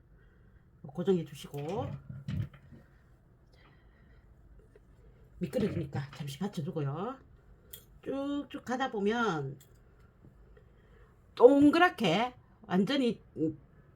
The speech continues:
도너스 모양으로 재단한 거, 거기는, 여기는 이음선이 없죠. 요 부분을 모서리를 잡고 여기도 너트점을 내놨죠.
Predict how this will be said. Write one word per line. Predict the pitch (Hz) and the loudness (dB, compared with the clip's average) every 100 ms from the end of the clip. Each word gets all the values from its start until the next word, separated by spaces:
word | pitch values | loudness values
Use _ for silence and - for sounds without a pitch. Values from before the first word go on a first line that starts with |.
| - - - - - - - - - - - - - - | -20 -20 -20 -20 -20 -20 -20 -20 -20 -20 -20 -20 -20 2
도너스 | 208 247 226 | 4 4 4
모양으로 | 190 196 160 143 143 | 4 4 2 0 -2
재단한 | 143 170 180 196 165 | -2 -2 0 0 0
거, | 151 170 - - | -4 -8 -16 -12
거기는, | - 202 185 165 - - - - | -6 -2 -2 -2 -6 -20 -20 -10
여기는 | 196 190 185 | -2 0 0
이음선이 | 247 254 - 160 | 0 -2 0 -2
없죠. | 139 - 190 175 208 - | -4 -2 0 0 -2 -8
요 | 160 | -10
부분을 | 151 151 160 226 269 - - - - - - - - 156 | -8 -6 -4 -4 -6 -12 -20 -20 -20 -20 -20 -20 -14 -10
모서리를 | 160 180 170 - | -8 -8 -10 -14
잡고 | - - - 180 - - - | -14 -10 -8 -8 -10 -18 -6
여기도 | 214 170 | -2 0
너트점을 | 180 247 208 165 - - - - 165 151 | 0 0 0 -2 -6 -20 -20 -8 -6 -2
내놨죠. | 190 165 147 151 165 254 | -2 -2 -4 -6 -4 -4